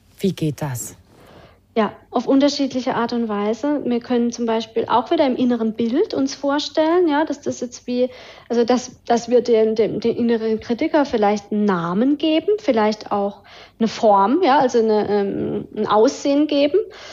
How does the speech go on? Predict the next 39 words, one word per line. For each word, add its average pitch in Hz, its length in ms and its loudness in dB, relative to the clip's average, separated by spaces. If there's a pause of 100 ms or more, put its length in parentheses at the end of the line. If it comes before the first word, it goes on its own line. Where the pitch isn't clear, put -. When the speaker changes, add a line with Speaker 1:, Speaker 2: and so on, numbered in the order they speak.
(260)
Speaker 2:
ähm, 262 220 4
und 262 180 0
uns 262 160 0
wirklich 262 280 0
vorstellen, 262 720 0
so, 262 380 0 (180)
der, 240 320 -2
ähm, 233 440 -4 (120)
spricht - 400 0
jetzt 370 200 -2
grad 285 240 0
wieder, 285 460 2 (480)
ich 277 260 -2
schick - 280 -2
den 240 160 2
jetzt 226 240 0
ins 226 260 -4
Zimmer, 240 320 0
du 240 220 -2
hast 220 240 -4
jetzt 220 200 -2
Sendepause. 196 840 -4 (160)
Ja? 175 200 2
Speaker 1:
Mhm. 143 60 -2
Speaker 2:
So 226 240 2
innerlich, 214 540 2
ja, 247 120 4
dass 349 160 0
man 247 140 0
innerlich 269 460 0
wirklich 254 240 -2
sich - 260 -10
abgrenzt 247 580 -2
von 240 260 0
dieser 240 260 -4
Stimme, 247 340 -2
von 240 240 -2
diesem 226 300 -4
Anteil. 208 500 -8